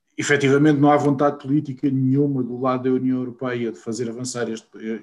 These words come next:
este processo. Quanto mais tempo ele demorar, mais as empresas vão transferir serviços para dentro da União Europeia. E, e a, acho que foi a semana passada, se não me engano, que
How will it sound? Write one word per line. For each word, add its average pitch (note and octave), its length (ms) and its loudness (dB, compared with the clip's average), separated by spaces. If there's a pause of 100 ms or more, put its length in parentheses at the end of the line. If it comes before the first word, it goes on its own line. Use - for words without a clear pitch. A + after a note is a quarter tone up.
este G#2 160 -12
processo. - 480 -8 (540)
Quanto C3 320 2
mais C3+ 240 2
tempo C3 400 -4
ele A#2+ 140 -8
demorar, A#2+ 500 -6
mais B2 420 -2
as A#2+ 160 -6
empresas B2 540 -4
vão B2 180 -10
transferir B2 520 -12
serviços B2 480 -10
para A#2 200 -12
dentro B2 380 -6
da A2 100 -8
União A2+ 220 -6
Europeia. A2+ 560 -6 (600)
E, A2+ 920 -6 (160)
e A2+ 180 -6
a, A#2 60 -2 (640)
acho - 160 -14
que - 60 -20 (340)
foi A2 280 -6
a A2+ 60 -10
semana B2 320 -8
passada, A2+ 400 -6
se - 140 -14
não A2+ 80 -8
me A#2+ 100 -6
engano, A2 380 -6 (580)
que A2 80 -10